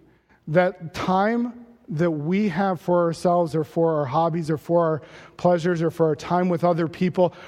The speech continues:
our time with church, our time with community, our time with others was shrinking. So much so that by twenty seventeen, that's the amount of time that we generally spend, roughly an hour and a half or so, without a screen in front of us.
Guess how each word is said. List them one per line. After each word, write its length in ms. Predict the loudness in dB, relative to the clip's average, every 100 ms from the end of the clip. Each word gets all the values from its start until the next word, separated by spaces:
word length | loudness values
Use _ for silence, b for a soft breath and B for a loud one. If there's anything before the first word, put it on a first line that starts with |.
| B
our 100 | -2
time 380 | 0 0 0 0
with 120 | -4
church, 540 | -2 0 0 -2 -12 B B -2
our 120 | -2
time 300 | 0 0 0
with 140 | -2
community, 520 | -2 0 2 0 2
our 120 | 0 0
time 260 | 0 2
with 160 | 2 2
others 380 | 2 0 -2 -8 B B B -2
was 120 | -2
shrinking. 560 | 0 -2 0 -2 -6 B B B B
So 220 | -2 2
much 180 | 2 0
so 180 | 2 2
that 120 | 2
by 240 | 2 2 0
twenty 400 | -4 -2 0 0
seventeen, 520 | 0 0 0 -2 0
that's 260 | 0 -2
the 40 | 0
amount 240 | 0 0
of 80 | -2
time 280 | -2 -2 0
that 80 | 0
we 120 | -2
generally 480 | -2 -2 0 -2 -4
spend, 500 | -2 0 0 -2 -8 B B B B
roughly 280 | -4 -2 -2
an 80 | 0
hour 200 | 0 -2
and 80 | -2
a 40 |
half 320 | -2 -2 -2
or 60 | -6
so, 360 | -6 -6 -6 -10 -8
without 320 | -4 0 0
a 60 | 0
screen 340 | -4 -4 -2
in 80 | -4
front 240 | -6 -8 -8
of 80 |
us. 320 | -10 -14 -18